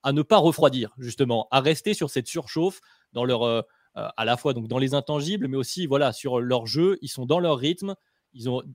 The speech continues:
gagné ce match sept de manière convaincante, malgré, euh, toutes les circonstances, euh, sur lesquelles on reviendra probablement dans le post-mortem des Celtics. Mais voilà,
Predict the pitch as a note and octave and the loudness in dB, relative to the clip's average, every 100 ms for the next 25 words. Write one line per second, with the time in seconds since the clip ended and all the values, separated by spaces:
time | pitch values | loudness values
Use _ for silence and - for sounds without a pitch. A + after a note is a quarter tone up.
0 | _ _ _ C#3+ G3 A#3 A3+ F3 F3 - | _ _ _ 0 2 2 -2 -2 -2 -2
1 | F#3 C#3+ C#3 C#3 - D#3 C#3+ C#3+ D#3 D3 | -4 -2 -2 -2 -4 0 0 2 -2 -4
2 | - _ - B2 B2+ C#3 D#3 - _ _ | -8 _ -6 -4 2 2 0 -6 _ _
3 | G2+ G#2 C3 C#3 B2+ C3 - B2+ - C#3 | -8 -8 -8 -4 -2 -2 -4 -8 -2 -4
4 | C3 - _ _ - G2+ G2+ A2+ B2+ A#2+ | -4 -12 _ _ -12 -10 -6 -4 0 0
5 | G#2+ A#2+ A#2+ A#2+ A2+ A2+ A2+ A#2 G#2+ A2+ | 0 0 0 -2 -2 -2 -2 -4 -4 -6
6 | - A2+ - A2 G#2+ A2+ G#2+ E3 - _ | -8 -8 -6 -6 -4 -6 -6 -8 -8 _
7 | _ _ A2 B2 B2 G#2 | _ _ -2 2 2 0